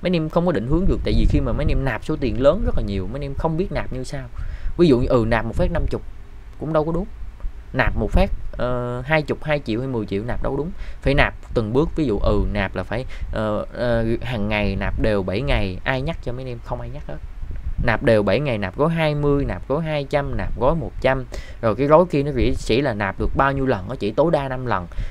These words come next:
Rồi cái gói một triệu nó chỉ nạp bao nhiêu là cái này. Mấy anh em chơi, hầu như khi mà người ta nạp, người ta chỉ nạp một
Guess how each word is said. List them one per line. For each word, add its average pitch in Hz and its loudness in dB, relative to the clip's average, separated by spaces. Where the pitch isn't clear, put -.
Rồi 101 2
cái 131 4
gói 151 6
một 156 4
triệu 95 4
nó - 0
chỉ 113 0
nạp 113 -6
bao 120 -4
nhiêu 120 -6
là 107 -4
cái 135 -6
này. 113 -4
Mấy 139 -2
anh 143 -4
em 123 -4
chơi, 143 8
hầu 120 2
như 131 -2
khi 135 -2
mà 120 -2
người 95 0
ta 117 -6
nạp, 110 -6
người 95 -6
ta 117 -4
chỉ 131 -4
nạp 127 -4
một 104 -6